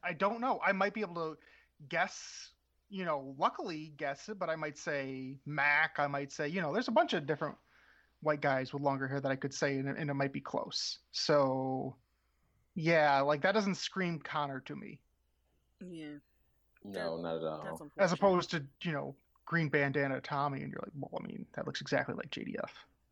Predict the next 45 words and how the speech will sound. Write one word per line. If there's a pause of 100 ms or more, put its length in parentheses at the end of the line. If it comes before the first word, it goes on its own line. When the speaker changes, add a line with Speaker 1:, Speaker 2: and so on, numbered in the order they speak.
(120)
Speaker 1:
Like, (580)
that's
perfect.
Speaker 2:
That
is
to
the
T. (560)
Like,
Speaker 1:
Yeah.
Speaker 2:
the,
the
one
that,
the, (280)
the
one
so
far
that's
the
less, (180)
the
lesser
is
the
Zeo
head. (520)
But,
like,
people
are
just
like, (140)
"Well,
it
looks
better
in
person."
I'm
just
like, (160)
"Does
it?